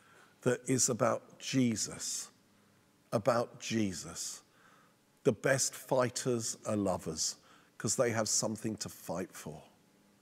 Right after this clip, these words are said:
Let's get our eyes back on him. Let's ask the Spirit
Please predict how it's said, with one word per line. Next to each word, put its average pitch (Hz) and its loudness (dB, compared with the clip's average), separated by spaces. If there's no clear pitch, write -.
Let's 123 0
get 135 2
our 123 -2
eyes 107 0
back - -6
on 90 -8
him. 78 -12
Let's 139 2
ask 131 2
the 127 -6
Spirit - -2